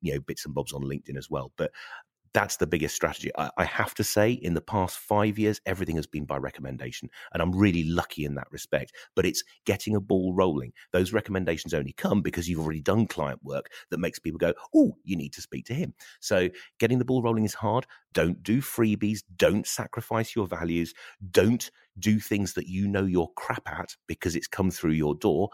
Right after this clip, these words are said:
Stick to the things you're really good at, because that's where your reputation will come from. It's about being strong in those early years.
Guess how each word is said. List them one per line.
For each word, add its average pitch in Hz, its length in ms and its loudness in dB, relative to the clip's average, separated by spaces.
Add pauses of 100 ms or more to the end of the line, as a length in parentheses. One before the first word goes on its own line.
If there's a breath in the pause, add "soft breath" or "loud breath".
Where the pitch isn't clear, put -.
(140 loud breath)
Stick - 260 -6
to 98 100 -4
the 87 100 -2
things 90 260 -2
you're 80 160 2
really 73 400 0
good 131 180 4
at, 85 180 0 (200 loud breath)
because 87 240 -2
that's - 200 -2
where 80 120 0
your 71 100 -2
reputation 80 580 -4
will 67 60 -4
come - 240 -14
from. - 300 -14 (440 loud breath)
It's - 180 -6
about 80 260 0
being 76 160 -2
strong 73 280 -2
in 65 100 -4
those 64 200 -4
early 62 220 -10
years. 62 280 -14